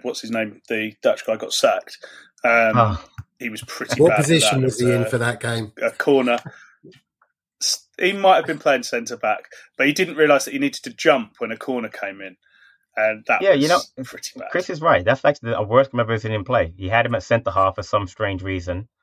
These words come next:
Speaker 2: Did we play three at the back that time? Was that we played, tried to play three at the back, I think it was? Or had, was that when he had Luka back there? But anyway, either way, you're right. That was, like, the worst game he's ever played. You're right. That's a great shout, by the way.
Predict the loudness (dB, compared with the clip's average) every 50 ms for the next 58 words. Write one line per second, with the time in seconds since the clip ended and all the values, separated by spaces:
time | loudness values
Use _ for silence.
0 | _ _ -12 -4 -4 -4 2 4 4 4 4 2 -2 2 2 2 4 4 4 4
1 | 2 2 2 -2 -4 -2 -2 0 2 2 0 -2 -4 -4 -4 -4 0 0 0 -2
2 | 0 -2 -4 -4 -4 -4 -4 -4 -4 0 0 -2 -2 -2 -6 -10 -10 -10 -8 -6
3 | -6 -6 -4 -4 -2 0 0 0 -2 -4 _ _ -20 _ -4 0 2 2 2 2
4 | 2 2 2 2 2 -4 -4 -4 -6 -4 -4 -4 -4 -2 -2 -2 -2 -4 _ _
5 | _ _ _ _ _ 2 4 4 6 6 6 4 4 4 4 2 2 2 4 2
6 | 2 2 2 2 4 2 4 4 2 0 0 2 2 2 2 0 -4 -4 -4 -4
7 | -2 -2 0 0 0 -2 -4 -2 0 2 0 0 -2 -6 -10 -10 0 2 2 2
8 | 2 0 0 0 0 0 -2 -6 -8 -6 -6 -6 -8 -10